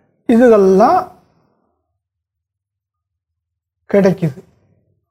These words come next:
ஆறு தெய்வத்தை வழிபடுறதுனால இந்த மாதிரி கிடைக்குது. நமக்கு பயமெல்லாம் போகுது, நோய் நீங்குது, பிரச்சனை தீருது,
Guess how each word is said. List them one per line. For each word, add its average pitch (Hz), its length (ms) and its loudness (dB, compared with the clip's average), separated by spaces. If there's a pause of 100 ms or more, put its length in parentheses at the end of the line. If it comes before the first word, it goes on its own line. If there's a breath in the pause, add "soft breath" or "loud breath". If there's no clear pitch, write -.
(200)
ஆறு 175 320 -2
தெய்வத்தை 214 500 -2
வழிபடுறதுனால 196 960 -4 (760 soft breath)
இந்த 202 300 2
மாதிரி 233 400 2
கிடைக்குது. 185 500 -4
நமக்கு 165 340 -6 (120)
பயமெல்லாம் 208 680 -2
போகுது, 175 460 -2 (680)
நோய் 214 480 2
நீங்குது, 170 560 0 (1080 soft breath)
பிரச்சனை 240 480 -2
தீருது, 165 540 -2